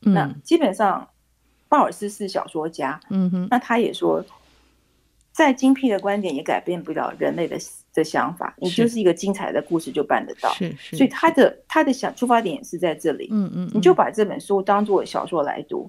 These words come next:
Speaker 1: 嗯，嗯。
Speaker 2: 那刚开始的时候就是非常精彩的八个短篇小说。
Speaker 1: 是，是。
Speaker 2: 哎，
Speaker 1: 嗯哼。
Speaker 2: 那你就顺着走，哎，
Speaker 1: 嗯，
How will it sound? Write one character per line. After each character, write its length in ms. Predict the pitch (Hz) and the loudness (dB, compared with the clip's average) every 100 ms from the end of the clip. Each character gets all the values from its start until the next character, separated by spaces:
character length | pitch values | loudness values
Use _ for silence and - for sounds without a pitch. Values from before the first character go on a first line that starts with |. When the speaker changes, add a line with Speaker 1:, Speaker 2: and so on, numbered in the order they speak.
| - | -8
Speaker 1:
嗯， 200 | 214 190 | -4 -2
嗯。 40 | - | 2
Speaker 2:
那 160 | 294 277 | 2 4
刚 200 | 277 269 | 4 4
开 160 | 277 | 2
始 140 | 277 - | 0 -4
的 100 | - | -4
时 140 | - | 0
候 60 | 190 | 0
就 140 | 240 | 0
是 200 | 233 214 | -4 -6
非 260 | 196 226 240 | -4 -2 0
常 260 | 233 170 | -2 -4
精 160 | 175 208 | -4 -4
彩 200 | 208 - | -4 -4
的 160 | 156 147 - | -2 -2 2
八 220 | 190 180 | 2 2
个 180 | 185 143 - | 0 -2 0
短 160 | - | -2
篇 220 | - 160 | -4 -8
小 180 | 160 - | -6 -8
说。 220 | - 117 | -6 -4
Speaker 1:
是， 160 | 160 - - | -4 -6 -16
是。 200 | - 185 | -10 -6
Speaker 2:
哎， 100 | - - _ | -6 -8 _
Speaker 1:
嗯 100 | 196 | 0
哼。 20 | |
Speaker 2:
那 100 | 320 | 4
你 120 | 262 202 | 4 4
就 160 | 262 | 2
顺 260 | 254 311 240 | 4 4 4
着 120 | 175 | 2
走， 260 | - 117 - - _ - | 0 -4 -4 -10 _ -10
哎， 100 | 190 | -8
Speaker 1:
嗯， 160 | 170 | -8